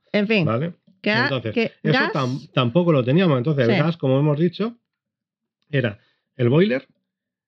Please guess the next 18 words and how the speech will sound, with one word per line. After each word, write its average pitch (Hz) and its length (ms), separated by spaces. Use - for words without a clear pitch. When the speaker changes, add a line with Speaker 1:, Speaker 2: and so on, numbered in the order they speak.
Speaker 2:
eh, 104 240
un 113 160
boiler 123 340
Wale 117 560
Expanse 143 720
de 135 120
estos 120 240
de 113 80
ocho 117 180
litros, 156 320
que 117 120
fue 117 180
al 113 140
final 113 260
después, 113 300
porque - 180
estuvimos 117 320
pensando 113 480